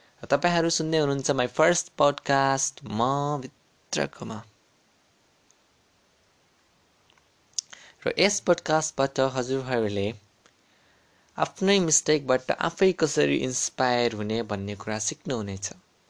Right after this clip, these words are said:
र सुरु गरौँ एउटा सानो कथाबाट। एक दिन एकदमै मलाई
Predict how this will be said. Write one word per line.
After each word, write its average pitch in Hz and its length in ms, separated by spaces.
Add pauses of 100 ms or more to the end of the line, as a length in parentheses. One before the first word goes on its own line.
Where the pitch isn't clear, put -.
(920)
र 107 60
सुरु 165 340
गरौँ 165 200
एउटा 156 220
सानो 180 640
कथाबाट। 104 640 (2250)
एक 160 280
दिन 165 420 (1120)
एकदमै 170 640
मलाई 143 280